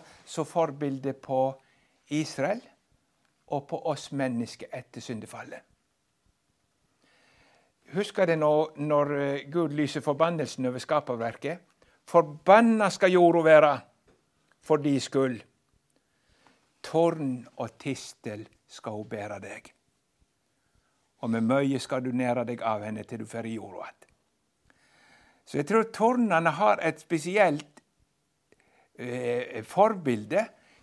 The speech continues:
hvordan det er blitt etter synden kom inn. Og når da Gud stiger ned i tornebusken,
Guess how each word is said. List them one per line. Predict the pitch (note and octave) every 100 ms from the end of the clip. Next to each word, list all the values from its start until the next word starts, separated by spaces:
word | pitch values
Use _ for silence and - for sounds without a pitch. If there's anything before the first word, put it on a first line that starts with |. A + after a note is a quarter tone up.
| -
hvordan | F3 F3+ F3+ -
det | E3+
er |
blitt | D#3 F3 E3+ -
etter | E3+ - E3 D#3+ D#3+ -
synden | - G3 A#3 C4+ E4+
kom | C#4+ D#3+ A2+
inn. | F#2+ - _ _ _ _ _ _ _ _ _ _ _ _ _ _ _ _ _ -
Og | F3
når | G#3+ A3
da | A#3
Gud | A3+ B3 A#3+ E3+ - -
stiger | D#3+ - G3 G3+
ned | A3 A3 F3
i | F#3
tornebusken, | F#3 G#3+ A#3 A3+ F3+ D#3 - F3 A#3